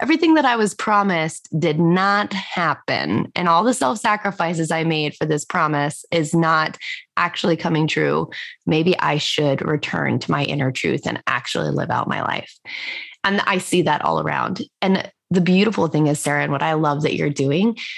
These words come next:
is that you're asking us to do this earlier.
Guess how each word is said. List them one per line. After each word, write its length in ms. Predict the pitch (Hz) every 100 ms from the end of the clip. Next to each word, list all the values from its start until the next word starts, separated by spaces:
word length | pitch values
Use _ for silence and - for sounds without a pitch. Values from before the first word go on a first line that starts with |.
| - _ _
is 120 | 196 185
that 200 | 170 160
you're 580 | 165 170 180 196 196 - _ _ 180
asking 480 | 175 - - 185 -
us 220 | 160 -
to 140 | -
do 320 | 147 151 147 147
this 360 | 143 143 - -
earlier. 640 | 156 156 156 - 160